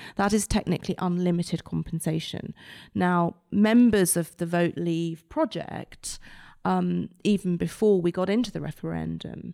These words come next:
um, wanted to cap discrimination. This was something that was discussed, for example, in reforms proposed in twenty twelve, uh, the so-called Be-, Beecroft reforms, which the Cameron government had looked into. Um,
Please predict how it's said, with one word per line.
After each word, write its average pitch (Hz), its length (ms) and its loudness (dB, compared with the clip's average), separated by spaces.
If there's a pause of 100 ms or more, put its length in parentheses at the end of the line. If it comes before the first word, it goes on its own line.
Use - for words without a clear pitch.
(340)
um, 175 380 2
wanted 202 640 4
to - 140 -8
cap - 320 -8
discrimination. 165 640 -2
This 160 160 -4
was 180 100 -4
something 165 280 0
that - 100 -4
was - 80 -6
discussed, - 440 -4
for - 120 -8
example, 165 600 -4
in 160 180 -2
reforms 160 760 0 (360)
proposed 175 800 4
in 165 160 0
twenty 165 340 -4
twelve, 208 800 2 (280)
uh, - 140 -10
the - 80 -10
so-called - 380 0
Be-, 185 160 4 (180)
Beecroft 190 400 0
reforms, 170 420 -4
which - 260 -4
the - 80 -10 (200)
Cameron 190 320 0
government 170 380 -4
had 170 120 -4
looked 165 220 -2
into. 175 380 0 (580)
Um, 180 220 -2